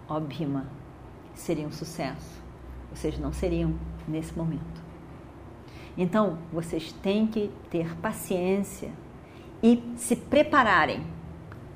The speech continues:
para o momento certo da guerra, como Yudhishthira está dizendo, no momento certo. O que que será o momento certo? O momento certo é quando o Dharma estiver do lado de vocês.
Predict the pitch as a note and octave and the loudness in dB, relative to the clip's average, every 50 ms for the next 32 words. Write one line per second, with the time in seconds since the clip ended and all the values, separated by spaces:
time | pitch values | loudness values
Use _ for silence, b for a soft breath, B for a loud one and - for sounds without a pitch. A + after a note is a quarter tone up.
0 | - - - - G3+ F#3+ F#3 F3+ F3 F3+ F3+ F3 F3 F#3 G#3 A#3+ C4+ C4+ - - | -14 -4 4 6 8 10 10 10 8 8 6 6 6 6 6 6 6 6 4 0
1 | - - - B3+ C4 D#4 F4+ F4 - - - B3+ G#3+ F#3 F3 E3 D#3+ D#3 D3+ D3+ | -4 0 4 6 8 8 6 6 4 4 4 6 8 8 6 6 6 4 4 4
2 | D#3+ E3 B B B B B B - - G#3+ A3 G#3 G3+ F#3+ F#3+ - - - F3 | 2 -2 B B B B B B 2 6 8 8 8 8 4 2 -2 -2 2 4
3 | F#3 G#3 G#3 C#4+ C#4+ - - - C4+ C4 A#3 G#3+ - - G#3 F3+ E3+ E3+ D#3+ D#3 | 6 8 8 8 6 4 4 6 6 8 8 6 4 2 0 2 2 2 2 2
4 | D#3+ D#3 C#3+ D3 - D3+ D#3+ F#3 G3 G#3+ G3+ F#3+ G#3 B3 C#4+ D#4 C#4+ C4 A#3 - | 0 -2 -2 -4 -2 0 2 4 4 6 6 6 6 6 6 6 4 2 0 0
5 | - - - A#3 A3+ B3 B3+ A3+ - - - - - - E4+ F4+ E4+ E4+ - E4 | -4 -2 2 6 6 6 6 4 2 -2 -2 -2 2 4 4 4 4 4 4 4
6 | C#4 C4 C4 B3 A#3+ A3+ A3 A3 G#3 - - - - F#3 C3+ B2+ - - - - | 6 6 8 8 8 8 6 6 4 0 -2 -2 0 2 2 2 0 -4 -10 -12
7 | - - - - - - - - B B B B B B B B - G3+ A3 A3+ | -14 -14 -14 -16 -16 -14 -14 -14 B B B B B B B B 6 8 10 10
8 | G#3+ G3+ A#3 C#4+ E4+ E4+ - B3+ - - - A3 A3 B3 C#4+ D4 - - - F#3 | 10 8 8 8 6 6 4 0 -2 0 4 6 6 6 6 4 0 -4 -8 -4
9 | - - G#3 - - C4+ C4+ C#4 C4+ B3 F#3+ F3 E3 E3 F3+ D#3 A#3 C#4 D#4 F#4+ | -2 0 0 2 4 4 6 8 8 6 6 4 2 4 4 8 10 12 12 12
10 | F#4+ F#4 C#4+ G#3 - - - - - - A#3+ A3+ A3 G#3+ A3 B3 A#3+ G3+ F3+ F#3 | 10 8 6 6 4 0 -6 -12 0 4 6 10 10 10 10 10 10 10 8 8
11 | G3 G3+ F#3+ G#3 G3+ A#3+ B3 - - E3 - E3 | 8 6 2 2 0 0 0 0 0 -2 -2 -4